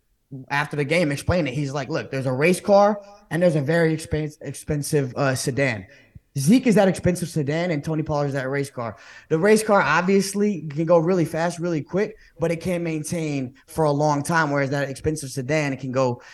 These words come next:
you know, all game long." And I think that's the difference. Now, if you can show me that Pollard can go twenty-five carries a game and maintain that production, then sure,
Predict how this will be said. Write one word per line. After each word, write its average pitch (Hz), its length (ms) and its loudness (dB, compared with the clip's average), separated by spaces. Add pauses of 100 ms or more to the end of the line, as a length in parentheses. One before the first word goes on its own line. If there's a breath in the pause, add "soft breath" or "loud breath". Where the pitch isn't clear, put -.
(160 loud breath)
you 147 140 2
know, 131 220 2
all 139 260 2
game 127 320 -2
long." 131 240 0
And 135 80 0
I 156 60 0
think 156 200 -6
that's 147 240 -2
the 143 80 -8
difference. 120 460 -6
Now, 123 160 0
if 123 100 -12
you 160 80 -6
can 165 260 -4
show 175 220 0
me 190 140 0
that 170 120 4
Pollard 175 260 4
can 160 120 -6
go 160 140 2
twenty-five 160 440 -2
carries 156 280 -2
a 143 60 -8
game 151 300 -4
and 139 140 -4
maintain 147 460 -4
that 147 180 0
production, 151 500 -2 (380 loud breath)
then 139 160 -2
sure, 156 500 0